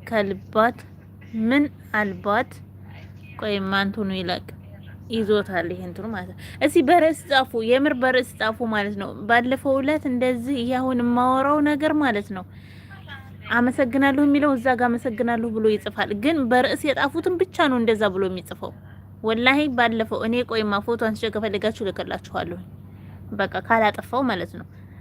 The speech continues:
ፎ-፣ በትክክል የጻፉትን እንትን ላይ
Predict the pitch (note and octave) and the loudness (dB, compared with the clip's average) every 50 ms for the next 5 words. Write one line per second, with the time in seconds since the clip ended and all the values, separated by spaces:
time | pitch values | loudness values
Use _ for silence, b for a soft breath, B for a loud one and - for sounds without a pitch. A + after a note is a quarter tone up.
0 | B B B - - - D#3 F3+ G#3+ G3 B3 B3+ B3 A#3+ C#4+ D#4+ E4 E4 - D#4 | B B B -10 -6 -6 -4 -2 0 4 4 4 4 4 0 -2 -4 -4 -2 0
1 | B3 B3 A3+ - A3 A3 G#3+ - A#3 - - G3+ F3 - - - - B3+ A3+ A#3 | 2 2 2 2 0 -2 -2 -4 -6 -4 -6 -6 -8 -10 -14 -14 -8 -6 -4 -4
2 | A3 C#4 B3 B3+ C#4 D#4 | -2 -2 -2 0 2 2